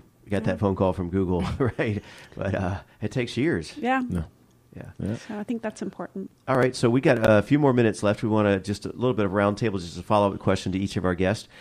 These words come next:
Speaker 1: of, um, what's a good day look like for you in your business? But, uh, but Jen, remind us, uh, how folks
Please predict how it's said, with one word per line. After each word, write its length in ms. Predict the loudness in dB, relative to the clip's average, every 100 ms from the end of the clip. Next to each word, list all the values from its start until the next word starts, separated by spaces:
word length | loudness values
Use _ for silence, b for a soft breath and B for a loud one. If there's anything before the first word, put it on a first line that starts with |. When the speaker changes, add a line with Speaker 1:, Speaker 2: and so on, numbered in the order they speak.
| B B
Speaker 1:
of, 180 | -4 0
um, 340 | 2 0 -2 0
what's 180 | 0 0
a 60 |
good 240 | 4 4 6
day 120 | 2
look 200 | 2 0
like 160 | -2 0
for 120 | 0
you 280 | 0 -2 -6 _ b b b
in 140 | -4 0
your 100 | 2
business? 520 | 2 2 -2 -6 -12 _ b
But, 220 | -2 2
uh, 480 | 2 2 2 2 -2
but 540 | -2 -2 -2 -10 -12 -2
Jen, 220 | 0 2
remind 320 | 2 2 2
us, 120 | 2 2
uh, 100 | 4
how 140 | 4
folks 340 | 4 0 -2